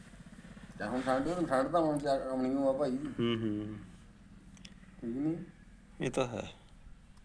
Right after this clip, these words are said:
Speaker 1: ਰੋਹੀ ਮੈਂ ਕਹੀ ਜਾਂਦੇ ਠੰਡ ਵਧੀਆ, ਠੰਡ ਮੈਂ ਕਹੀ ਜਾਂਦੇ ਰੋਹੀ ਵਧੀਆ।
Speaker 2: ਹੂੰ।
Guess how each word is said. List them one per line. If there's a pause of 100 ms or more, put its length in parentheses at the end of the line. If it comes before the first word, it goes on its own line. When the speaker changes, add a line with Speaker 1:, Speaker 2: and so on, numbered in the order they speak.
(680)
Speaker 1:
ਰੋਹੀ
ਮੈਂ
ਕਹੀ
ਜਾਂਦੇ
ਠੰਡ
ਵਧੀਆ,
ਠੰਡ
ਮੈਂ
ਕਹੀ
ਜਾਂਦੇ
ਰੋਹੀ
ਵਧੀਆ।
Speaker 2:
ਹੂੰ।